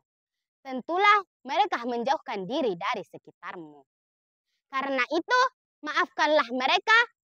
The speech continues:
dan mohonkanlah ampunan untuk mereka. Nabi sallallahu alaihi wasallam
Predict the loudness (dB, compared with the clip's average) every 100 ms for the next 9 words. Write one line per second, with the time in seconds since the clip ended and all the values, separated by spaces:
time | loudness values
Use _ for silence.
0 | _ -2 0 0 0 0 0 -4 -2 -4
1 | -4 -14 -10 -4 -2 -2 -8 -12 -12 -16
2 | -18 -10 -10 -10 -20 -20 _ _ _ _
3 | _ _ _ _ _ _ _ _ _ _
4 | -2 2 2 2 2 0 4 2 4 2
5 | 4 4 2 2 2 0 0 0 4 4